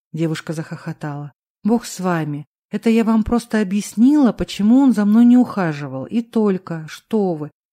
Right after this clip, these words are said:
Анатолий Николаевич приятный человек и очень душевный, но никаких чувств у меня к нему нет». «То есть Тамара добрая душа, просто сочувствует мужчине, который лишён счастья за ней ухаживать, так надо понимать»,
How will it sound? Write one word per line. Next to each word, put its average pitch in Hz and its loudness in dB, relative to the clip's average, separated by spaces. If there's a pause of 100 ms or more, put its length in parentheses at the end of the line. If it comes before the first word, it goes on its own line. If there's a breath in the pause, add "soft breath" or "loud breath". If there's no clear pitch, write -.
(120)
Анатолий 233 0
Николаевич 262 2
приятный 240 0
человек 180 -4
и 214 -4
очень 226 2
душевный, 185 -4 (300)
но 277 0
никаких 294 -2
чувств - -10 (120)
у 175 -8
меня 208 2
к - -12
нему 170 -4
нет». 139 -8 (560)
«То 170 -2
есть 170 -4
Тамара 185 0
добрая 175 -2
душа, 151 -8 (300)
просто 240 0
сочувствует 185 -6
мужчине, 165 -6
который 196 -2
лишён 196 -2
счастья 214 -4
за 165 -4
ней 196 0
ухаживать, 156 -6
так 220 -6
надо 214 -2
понимать», 156 -8